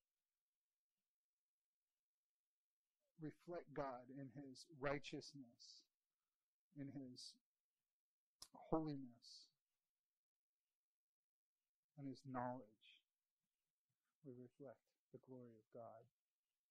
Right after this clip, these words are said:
Now, it's important to note that we maintain this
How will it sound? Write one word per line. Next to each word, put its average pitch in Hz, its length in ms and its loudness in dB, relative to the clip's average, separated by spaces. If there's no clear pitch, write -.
Now, 170 100 4
it's 175 140 4
important 214 420 4
to 202 140 4
note 160 240 -2
that 220 160 2
we 165 100 2
maintain 160 720 -6
this 147 320 -6